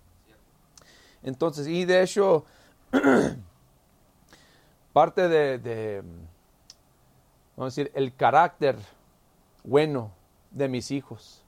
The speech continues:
y digo con, con toda confianza que mis, todos mis hijos tienen un buen carácter. No es simplemente porque, por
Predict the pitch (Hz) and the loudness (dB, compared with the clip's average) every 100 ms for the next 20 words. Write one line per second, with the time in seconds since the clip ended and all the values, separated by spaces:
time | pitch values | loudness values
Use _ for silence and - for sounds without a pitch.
0 | _ _ _ _ _ - 123 123 113 104 | _ _ _ _ _ -12 -8 -6 -8 -4
1 | 139 139 147 131 107 _ _ _ _ _ | -4 2 2 2 -2 _ _ _ _ _
2 | 127 120 113 107 113 107 98 127 139 139 | -4 -4 -6 -12 -14 -14 -6 -2 -2 -2
3 | 127 131 135 147 - 127 127 - - 143 | -8 -8 -6 -8 -6 -8 -8 -14 -2 -2
4 | 170 160 - 165 160 - 147 143 143 127 | -2 -6 -10 -8 -10 -6 -6 -6 -6 -10
5 | _ _ - 131 139 143 117 127 139 123 | _ _ -12 -8 -6 -4 0 0 -2 -8
6 | 101 _ _ _ _ _ 127 151 151 160 | -18 _ _ _ _ _ -4 -2 -4 -8
7 | 160 151 147 143 - 131 113 123 113 - | -6 -6 -4 -6 -4 -6 -4 -2 -2 -2
8 | 120 110 | -4 -4